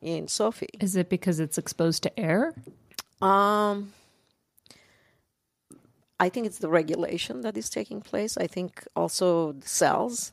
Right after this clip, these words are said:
Speaker 1: different types of cells that interact with the tumor. We're s-, we're still trying to understand the interactions,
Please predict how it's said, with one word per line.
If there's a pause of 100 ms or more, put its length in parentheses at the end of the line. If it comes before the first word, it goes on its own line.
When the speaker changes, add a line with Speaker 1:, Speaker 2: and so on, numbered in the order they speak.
Speaker 1:
different
types
of
cells
that
interact
with
the
tumor. (320)
We're
s-,
we're
still
trying
to
understand (120)
the
interactions,